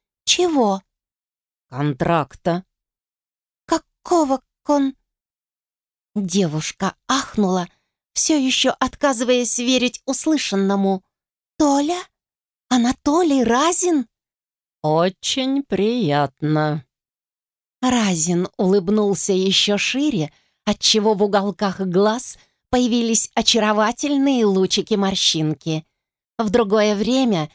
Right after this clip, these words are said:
Марина обязательно на них полюбовалась бы, но не теперь. «Так это ты?» «Я». Еще больше обрадовался некромант.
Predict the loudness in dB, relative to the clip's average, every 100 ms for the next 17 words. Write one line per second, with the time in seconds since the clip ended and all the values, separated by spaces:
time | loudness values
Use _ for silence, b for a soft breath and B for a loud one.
0 | b _ 0 0 2 0 0 0 -2 0
1 | -2 -2 0 2 2 2 0 0 0 0
2 | 0 0 0 0 -2 -4 -2 -4 -4 _
3 | _ _ 0 2 4 2 2 -2 0 0
4 | 0 -4 -10 _ _ _ _ _ _ -4
5 | -2 -2 -2 -2 -4 -2 -2 -2 _ _
6 | _ _ _ _ _ _ -8 -2 0 2
7 | 2 0 -6 _ _ _ _ _ _ -4
8 | 0 2 2 0 0 0 -2 -2 -4 -2
9 | -2 0 0 0 -2 -2 0 0 0 0
10 | 0 0 -2 -4 -6